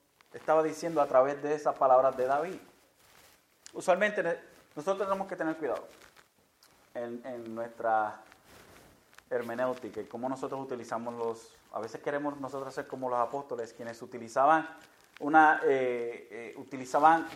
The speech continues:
versos del Antiguo Testamento que jamás y nunca nosotros nos hubiésemos imaginado utilizar para traer una enseñanza. Sin embargo, acuérdese que estamos hablando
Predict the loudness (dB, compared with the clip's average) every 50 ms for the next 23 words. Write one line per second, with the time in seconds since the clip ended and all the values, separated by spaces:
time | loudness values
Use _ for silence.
0 | -8 2 6 6 6 6 2 -2 -4 -2 0 0 0 0 0 -2 -2 -2 -2 -2
1 | -4 0 0 0 0 0 -6 -6 -6 -6 -6 -6 -6 -6 -4 -4 -4 -6 -6 -8
2 | -8 -6 -4 -4 -4 -4 -4 -8 -10 -8 -8 -8 -8 -8 -10 -10 -10 -10 -10 -10
3 | -10 -10 -12 -12 -10 -8 -6 -6 -6 -6 -8 -10 -12 -12 -12 -2 0 2 2 2
4 | 0 -4 -14 -20 -20 _ _ _ _ _ _ _ -20 _ _ _ _ _ 8 8
5 | 10 10 8 6 6 6 6 6 6 4 2 -2 -4 -4 -4 -8 -10 -6 0 6
6 | 6 6 6 4 -2 -8 -10 -12 -18 _ _ _ _ _ -20 _ -8 -6 0 0
7 | 0 8 10 10 12 12 12 12 12 12 12 10 4 4 4 2 -2 -2 0 0
8 | 0 0 2 2 2 4 4 0 2 0 -2 -2 -2